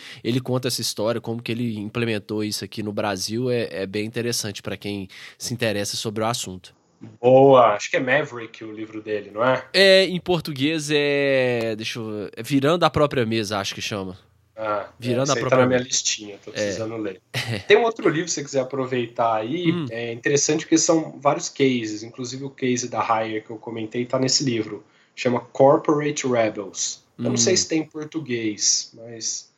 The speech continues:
Speaker 2: tem alguns casos lá de empresas que tão operando nesse modelo mais descentralizado.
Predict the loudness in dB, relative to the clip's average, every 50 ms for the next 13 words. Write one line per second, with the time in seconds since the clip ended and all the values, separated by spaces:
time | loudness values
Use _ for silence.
0 | _ _ _ _ -4 -4 -4 -2 -4 -4 -6 -6 -2 0 2 4 4 4 2 0
1 | -4 -4 -2 -2 -2 -2 -4 -8 -10 -10 -10 -10 -8 -6 -6 -6 -6 -6 -6 -8
2 | -6 -4 -4 -4 -6 -6 -4 0 0 2 2 0 -2 -4 -6 -6 -4 -4 -4 -4
3 | -4 -4 -2 0 0 0 0 0 0 0 0 0 -2 -2 0 0 0 0 0 -2
4 | -4 -4 -4 -4 -4 -4 -4 -6 -6 -8 -8 -12 -16